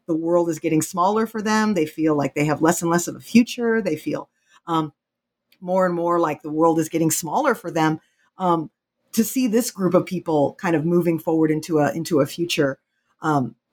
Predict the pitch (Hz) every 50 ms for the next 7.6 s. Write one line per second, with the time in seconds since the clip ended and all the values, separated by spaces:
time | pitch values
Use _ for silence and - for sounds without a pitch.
0 | _ _ - 170 170 170 165 151 156 143 139 143 - - _ - 160 147 135 135
1 | - - _ - 180 185 190 196 190 175 196 208 240 240 214 254 226 202 185 180
2 | 170 165 175 175 170 165 139 139 175 180 175 185 147 165 165 143 - - - 156
3 | 147 147 143 123 135 - _ _ _ _ _ _ _ - - _ _ _ _ -
4 | - - 208 160 - - - 247 - - - _ _ _ _ _ _ _ - 156
5 | 156 165 175 147 165 147 139 - 165 156 156 151 143 151 143 139 139 135 - -
6 | 156 156 160 139 120 143 170 156 156 151 143 135 - _ _ _ _ _ - 196
7 | 190 190 196 208 190 170 180 170 160 147 -